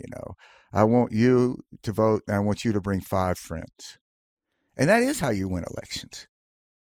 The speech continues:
You know, don't think that those five friends might not make the difference, because if those five friends bring five friends, you know, pretty soon you have an Amway distribution center. But <laughs> this is what politics is about. It is about small margins.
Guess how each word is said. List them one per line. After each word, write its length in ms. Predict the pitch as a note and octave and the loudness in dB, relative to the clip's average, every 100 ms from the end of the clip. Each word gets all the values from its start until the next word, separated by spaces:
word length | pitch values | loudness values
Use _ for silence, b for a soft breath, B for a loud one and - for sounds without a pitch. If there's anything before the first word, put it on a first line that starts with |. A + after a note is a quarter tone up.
| _ _ | _ _
You 140 | - G3 | 2 2
know, 160 | F3+ | 4
don't 320 | G#3 F3 G#3+ A#3 | 2 4 4 4
think 220 | F#3+ F#3 | 0 2
that 100 | F3 | 4
those 200 | D3+ - | 4 6
five 260 | D#3+ D3+ | 4 4
friends 320 | C#3+ F3+ D#3+ - | 2 0 2 2
might 160 | C#3+ | 2
not 140 | C3 A#2 | 2 2
make 160 | A#2 | 0
the 80 | G#2+ | 0
difference, 360 | D3 F3 A#2+ - | 0 0 -2 -8
because 280 | G#2 A2+ | -2 -2
if 100 | A2 | 0
those 200 | B2 A#2 | 0 -2
five 260 | - A2+ A2 | 2 2 2
friends 260 | A#2+ A#2 - | 0 -4 0
bring 200 | A#2 G#2+ | 0 2
five 280 | A2+ G#2+ | 0 0
friends, 420 | - G#2+ A2+ C3+ - _ _ _ _ _ | -2 -4 -4 -4 -8 _ _ _ _ _
you 60 | A#2+ | 2
know, 80 | A#2 | 2
pretty 200 | C3 A#2 | 2 0
soon 260 | C3 A#2+ | 0 2
you 60 | A#2+ | 2
have 100 | A#2 | 2
an 80 | C#3 | 0
Amway 340 | E3+ D3 G2+ | 2 2 2
distribution 560 | G2+ - F#2+ F#2+ - G#2+ | -2 -4 -4 -4 -6 -6
center. 220 | - - | -6 2
But 360 | - - C4 | 4 4 0
<laughs> 340 | - B3 C4 D3+ | 2 0 2 6
this 220 | F#3+ - | 6 6
is 200 | G3 - | -2 2
what 180 | D#3+ - | 4 8
politics 560 | B2 B2+ B2+ B2 B2 | 6 6 2 -2 -4
is 120 | B2+ D3+ | -6 -8
about. 600 | A3+ - - - - - _ | -8 -8 -10 -14 -16 -20 _
It 140 | B2 B2+ | 2 2
is 100 | C3+ | 4
about 300 | C#3 D3 - | 4 2 0
small 320 | C#3+ B2+ A#2+ | 0 2 2
margins. 640 | A#2 A2+ A#2 - - - | 0 -2 -4 -8 -14 -18